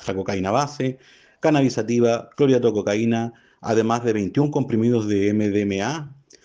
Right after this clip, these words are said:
ciento dieciséis gramos de hongos psilocibe y veintiocho plantas de cannabis sativas, todo con un avalúo comercial informal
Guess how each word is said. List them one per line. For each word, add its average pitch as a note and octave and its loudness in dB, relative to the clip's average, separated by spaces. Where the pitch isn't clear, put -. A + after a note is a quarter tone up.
ciento D#3+ 0
dieciséis B2 0
gramos B2 0
de G#2+ 4
hongos A2+ 0
psilocibe D#3+ 0
y B2 0
veintiocho A#2 0
plantas E3+ -2
de C#3 0
cannabis C3+ -2
sativas, D3+ -2
todo G3+ 2
con D#3+ 0
un E3 2
avalúo C3+ 4
comercial C3 0
informal D#3 0